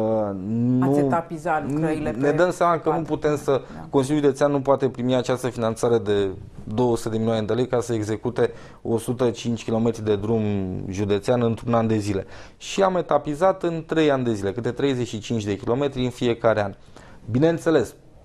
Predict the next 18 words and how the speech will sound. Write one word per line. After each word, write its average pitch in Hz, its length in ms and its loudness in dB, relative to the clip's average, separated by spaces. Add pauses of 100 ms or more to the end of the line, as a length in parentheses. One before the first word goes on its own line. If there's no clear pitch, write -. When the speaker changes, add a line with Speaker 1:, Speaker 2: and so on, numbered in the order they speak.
(140)
Speaker 1:
până 147 300 2
când, 139 420 0
să 101 180 -8
spunem 135 340 -4
că 123 100 -4
în 120 100 0
anul 131 320 0
patru 131 380 4
avem 107 300 4 (520)
sumele 120 320 0
necesare 113 500 0
pentru 101 300 -6
a 107 40 0
interveni 104 500 -4 (300)
pe - 80 0
un 117 120 2
sector 110 460 -2
de 98 480 -2